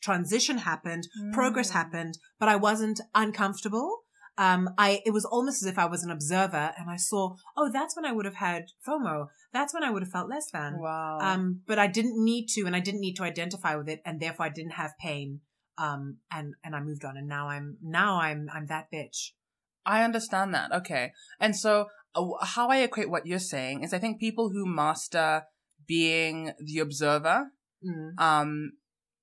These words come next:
Speaker 2: and not, like, the thing itself,
Speaker 1: Yeah.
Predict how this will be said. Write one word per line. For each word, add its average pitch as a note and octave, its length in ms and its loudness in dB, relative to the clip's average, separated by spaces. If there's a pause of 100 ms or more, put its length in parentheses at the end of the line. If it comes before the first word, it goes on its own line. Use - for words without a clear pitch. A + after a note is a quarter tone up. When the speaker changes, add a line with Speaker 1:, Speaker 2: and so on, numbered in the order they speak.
(240)
Speaker 2:
and F3 220 4
not, D3+ 220 4
like, D#3 220 -2
the D#3 100 -4
thing D#3+ 260 -6
itself, D3+ 560 -2
Speaker 1:
Yeah. F3 300 -4